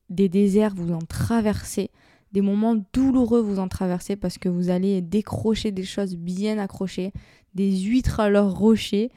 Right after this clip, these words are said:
des douleurs en fait et des peurs qui vous protégeaient, qui vous faisaient du bien. Et tout ça, ben, ça fait mal quand on l'arrache. C'est comme je disais la dernière fois, c'est comme si vous aviez un terrain sec.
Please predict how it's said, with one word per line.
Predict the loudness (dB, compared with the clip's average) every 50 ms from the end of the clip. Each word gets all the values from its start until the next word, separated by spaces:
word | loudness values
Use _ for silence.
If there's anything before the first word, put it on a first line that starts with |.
| -16 -20 -20 _ _ _ 0
des | 0 2 2
douleurs | 2 2 2 4 6 6 6 6 2
en | 0 -4
fait | -2 -2 -2 -2 -2 -2
et | -4
des | -2 -4 -6
peurs | -4 _ 0 0 0 0 -4 -10
qui | -20 -20 -14 -10 -8 -8 -8 -10 -12 _ _ _ _ _
vous | -4 -4
protégeaient, | -4 -2 -2 -2 0 0 0 0 0 -2 -4 -6 _ _
qui | -10 -6
vous | -4 -4 -4
faisaient | -2 -4 -4
du | -4 -4 -6
bien. | -4 -4 -4 -4 -4 -6 -10 _ _ _ _ _ -20 _ _ _
Et | -6 -4
tout | -4 -6 -6
ça, | -6 -2 -2 0 0 0
ben, | -2 -2 -2 0 0 -2 -4
ça | -6 -8 -4
fait | -2 -2
mal | 0 0 0 0 -2 -4
quand | -6 -8 -6 -4
on | -4
l'arrache. | -4 -2 -2 -2 -2 -4 -4 -6 -8 -12 -18 _ _ _ _ _ _ _
C'est | -4 -4 -2
comme | 2 2 2 2 2 0
je | 0 -2
disais | -2 -2 -2 0
la | 0 0
dernière | -2 -2 -4 -4
fois, | -2 -4 -4
c'est | -4 -4 -4
comme | -4 -2 -2 -2
si | -4 -6 -8 -6
vous | -6 -2 -2
aviez | -2 -2 -2 -2 -2
un | -2 -2
terrain | -4 -4 -4 -2 0 0 0 0
sec. | -2 -4 -2 0 0 -2 -2 -6 -16